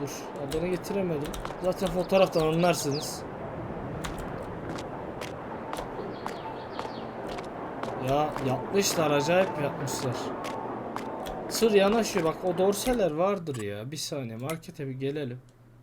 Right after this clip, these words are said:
Römorklarda o dorseler vardır. Şimdi bu adamlar bunu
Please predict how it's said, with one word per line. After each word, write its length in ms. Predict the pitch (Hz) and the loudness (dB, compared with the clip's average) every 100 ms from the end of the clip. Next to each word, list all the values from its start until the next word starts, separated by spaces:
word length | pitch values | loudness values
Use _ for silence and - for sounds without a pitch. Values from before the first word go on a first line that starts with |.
| - 127 | -10 -2
Römorklarda 720 | 127 147 175 175 220 220 202 | 2 4 2 2 2 2 2
o 120 | 135 | 2
dorseler 540 | 139 147 - 196 156 | 2 2 0 0 0
vardır. 480 | 127 151 170 151 - - | 2 2 0 -2 -10 -10
Şimdi 200 | 143 151 | -4 0
bu 80 | |
adamlar 460 | 165 165 170 180 170 | 2 2 0 0 -2
bunu 200 | 175 | -4